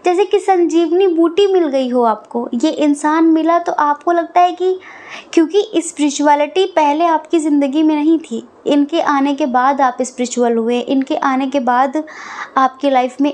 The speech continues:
spirituality का आगमन हुआ है, आप spiritual life में आगे बढ़े हैं। आपने twin soul journey, soulmate journey को जाना है, karmic journey को जाना है।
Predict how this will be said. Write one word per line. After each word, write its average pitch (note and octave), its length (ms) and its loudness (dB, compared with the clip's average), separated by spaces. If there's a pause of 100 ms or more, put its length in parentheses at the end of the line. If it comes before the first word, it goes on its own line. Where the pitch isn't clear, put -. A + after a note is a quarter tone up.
spirituality B3+ 800 -2
का C#4+ 200 0 (380)
आगमन A#3+ 540 0
हुआ G#3+ 260 -2
है, G#3 240 -6 (1120)
आप C4+ 200 -2
spiritual C4+ 480 -4
life B3+ 360 -2
में C4+ 220 -2
आगे A#3+ 320 0
बढ़े A3+ 240 -4
हैं। A3 240 -6 (1600)
आपने C#4 500 0 (320)
twin D#4+ 220 2
soul D4 240 0
journey, C4+ 380 0
soulmate C4+ 520 -2
journey A#3+ 380 -2
को B3 120 0
जाना A3 320 -4
है, A3 160 -4
karmic C4 500 -2
journey B3+ 400 0
को C4 140 -2
जाना A3+ 340 -4
है। A3+ 220 -6